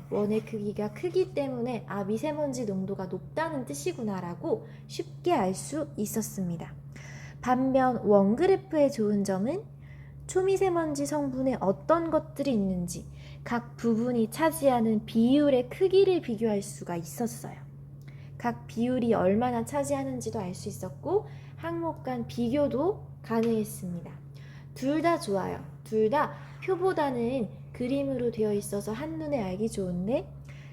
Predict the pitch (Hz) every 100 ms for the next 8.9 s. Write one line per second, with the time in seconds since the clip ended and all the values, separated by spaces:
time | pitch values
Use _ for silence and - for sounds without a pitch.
0 | - 262 294 339 330 302 302 - 285 262
1 | 254 254 254 254 254 262 - - - -
2 | - - - - - - - - - -
3 | - - 220 214 214 220 - 220 185 180
4 | 226 359 - - - - - - 370 392
5 | 392 - - - - 202 202 233 285 294
6 | 285 277 208 180 170 180 - - 349 -
7 | - - - - - 370 381 381 349 302
8 | - 233 226 277 277 220 226 202 -